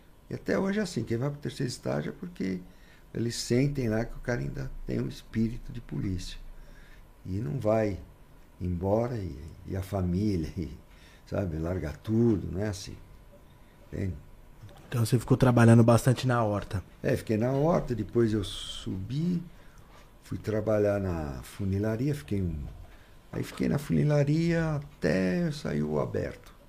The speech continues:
Speaker 1: até sair o semiaberto. Aí no semiaberto eu saía às cinco horas da manhã e voltava às nove horas da noite,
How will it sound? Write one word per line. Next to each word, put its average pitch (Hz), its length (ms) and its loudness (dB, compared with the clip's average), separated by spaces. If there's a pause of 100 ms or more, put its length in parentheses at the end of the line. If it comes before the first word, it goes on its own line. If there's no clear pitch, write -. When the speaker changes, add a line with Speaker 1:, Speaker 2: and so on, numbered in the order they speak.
(380)
Speaker 1:
até 131 240 -2
sair 156 180 2
o 139 40 2
semiaberto. 123 720 0 (440)
Aí 113 80 -2
no 113 60 0
semiaberto 123 560 2
eu - 40 -8
saía 110 260 6
às 101 60 -2
cinco 101 300 -2
horas 92 200 4
da 107 120 0
manhã 127 360 -2
e 175 60 -2
voltava 139 440 -4
às 139 40 0
nove 127 220 -2
horas 110 180 2
da 110 160 0
noite, - 420 -4